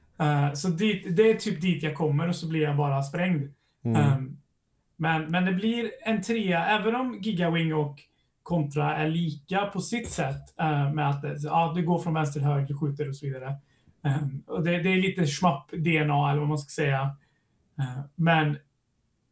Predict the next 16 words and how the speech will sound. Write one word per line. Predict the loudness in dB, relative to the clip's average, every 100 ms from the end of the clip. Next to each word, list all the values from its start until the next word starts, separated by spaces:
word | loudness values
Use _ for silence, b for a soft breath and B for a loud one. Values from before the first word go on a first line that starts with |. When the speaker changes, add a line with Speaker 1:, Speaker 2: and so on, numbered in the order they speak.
| _
Speaker 1:
jag | 2 4 6
är, | 4 0
jag | 0 2
minns | 2 2 0
inte, | -2 -2 0
jag | 0 2 2
är | 2
ganska | 2 0 -2
säker | -2 0 0
på |
att | -2 2
Gigawing | 2 4 2 2 0
är, | -2 -6 _ _ _ _ _
är | 0 0
single | 0 0 2 2 2
player. | 2 2 0 -2